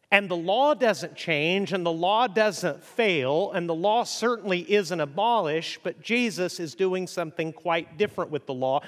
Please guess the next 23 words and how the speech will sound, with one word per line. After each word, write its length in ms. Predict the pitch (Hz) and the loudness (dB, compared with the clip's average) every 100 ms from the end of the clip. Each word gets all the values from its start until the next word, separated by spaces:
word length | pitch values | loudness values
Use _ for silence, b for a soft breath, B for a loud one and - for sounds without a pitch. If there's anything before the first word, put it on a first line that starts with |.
| B B | B B
Here's 240 | 233 - | 0 2
how 180 | 196 165 | 2 0
John 400 | 123 180 202 190 | 0 0 0 -2
explained 480 | 165 - 156 139 143 | -6 -6 -2 0 0
it 120 | 147 | -2
in 80 | 135 | -4
his 240 | 170 147 | -6 -6
gospel. 480 | 117 104 - - _ _ _ _ _ _ _ _ _ _ _ _ | -8 -10 -14 -20 _ _ _ _ _ _ _ _ _ _ _ _
This 160 | 143 143 | -6 -6
is 80 | 175 | 0
John 240 | 180 175 | 2 2
the 80 | 196 | 2
Baptist, 640 | 180 143 127 214 - - _ _ _ _ _ _ _ _ _ _ _ _ _ | 2 2 0 -8 -10 -18 _ _ _ _ _ _ _ _ _ _ _ _ _
this 160 | 139 - | -4 -4
person 540 | - 180 - 180 185 | -2 -2 0 -2 -2
between 540 | 151 - 170 170 180 | -4 -8 -4 -2 0
the 100 | 160 | -2
law 260 | 147 147 151 | 0 0 0
and 100 | 170 | 0
the 60 | 175 | -4
prophets 540 | - 160 147 175 - | 0 0 0 -6 -8
and 160 | 180 156 | -6 -2
Jesus. 580 | 135 117 151 - - | -2 -2 -6 -10 -18